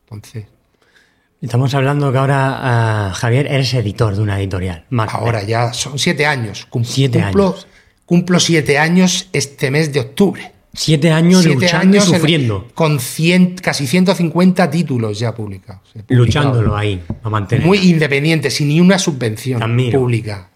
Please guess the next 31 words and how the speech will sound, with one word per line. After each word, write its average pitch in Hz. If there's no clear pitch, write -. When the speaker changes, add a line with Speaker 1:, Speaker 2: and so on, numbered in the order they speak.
Speaker 2:
Sin 117
una 180
subvención. 120
Speaker 1:
Ni 131
una, 117
nunca. 123
Al 139
revés, 143
al 120
revés. 120
No 151
es 190
que 185
no 165
me 156
hayan 147
a, 135
a 120
subvencionado 113
nada, 127
es 123
que 185
me 156
han 160
puesto -
piedras 127
por 110
el 101
camino. 110
Speaker 2:
¿Y 117
eso? 165